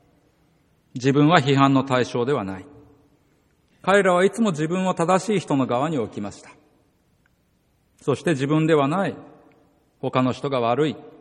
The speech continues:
他の人が悪いと考えたのです。自分自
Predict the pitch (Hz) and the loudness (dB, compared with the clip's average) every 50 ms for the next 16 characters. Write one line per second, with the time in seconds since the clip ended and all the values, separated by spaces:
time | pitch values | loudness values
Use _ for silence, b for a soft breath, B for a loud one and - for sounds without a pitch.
0 | - - _ _ _ _ _ _ _ _ _ _ - - 143 139 131 120 - 147 | -20 -20 _ _ _ _ _ _ _ _ _ _ -4 -2 0 0 0 0 -2 -2
1 | 143 135 127 123 127 135 156 196 190 - - - - - - _ _ _ _ _ | -2 -2 0 0 -2 -2 -2 -4 -4 -6 -10 -16 -20 -20 -20 _ _ _ _ _
2 | _ _ - 113 117 120 127 135 139 131 - - 92 92 - - - - - _ | _ _ -14 -10 -8 -6 -4 -4 -4 -4 -6 -10 -16 -18 -20 -20 -20 -20 -20 _
3 | _ _ _ _ _ _ _ _ _ _ _ _ _ _ _ _ _ _ _ _ | _ _ _ _ _ _ _ _ _ _ _ _ _ _ _ _ _ _ _ _
4 | _ _ _ _ _ _ _ _ _ _ _ _ _ _ _ _ _ _ _ _ | _ _ _ _ _ _ _ _ _ _ _ _ _ _ _ _ _ _ _ _
5 | _ _ _ _ _ _ _ _ _ _ _ _ _ _ _ _ _ 220 _ _ | _ _ _ _ _ _ _ _ _ _ _ _ _ _ _ _ _ _ _ _
6 | _ _ _ _ _ _ _ _ _ _ _ _ _ _ _ _ _ _ _ _ | _ _ _ _ _ _ _ _ _ _ _ _ _ _ _ _ _ _ _ _
7 | _ _ _ _ _ - 127 123 156 156 180 180 180 190 | _ _ _ _ _ -14 -6 -6 -4 -2 -2 -2 -2 -4